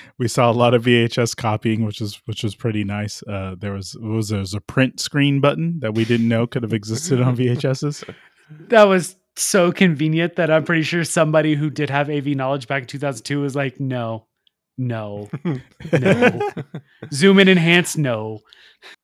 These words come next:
Speaker 1: I mean, there's definitely some things that, like, still creep me out. I, one of the moments that just felt so uncomfortable, she's, uh, we, we get to the point where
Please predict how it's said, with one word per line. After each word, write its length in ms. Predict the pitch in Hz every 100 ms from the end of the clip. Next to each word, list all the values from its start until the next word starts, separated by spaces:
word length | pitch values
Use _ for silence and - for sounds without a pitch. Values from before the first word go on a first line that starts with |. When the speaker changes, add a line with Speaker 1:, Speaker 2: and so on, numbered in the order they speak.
| 151 160 165 127 _ _ _ _ 165
Speaker 1:
I 60 |
mean, 140 | 175 196
there's 180 | 185
definitely 280 | 190 196 285
some 200 | - 147
things 240 | 139 131 120
that, 220 | 113 110
like, 220 | 117 -
still 440 | - - 127 123
creep 340 | 113 - 127 104
me 120 | 110
out. 240 | 110 107
I, 160 | 110 117
one 200 | 120 135
of 120 | 135
the 60 | 117
moments 420 | 117 113 107 -
that 220 | 110 98
just 360 | 101 113 - -
felt 220 | 117 -
so 200 | 131 117
uncomfortable, 560 | 110 110 107 110 101 101
she's, 400 | - 123 110 107
uh, 280 | 123 107 98
we, 160 | 110
we 140 | 117 120
get 160 | 151 143
to 80 |
the 100 | 127
point 300 | - 127 110
where 220 | 107 104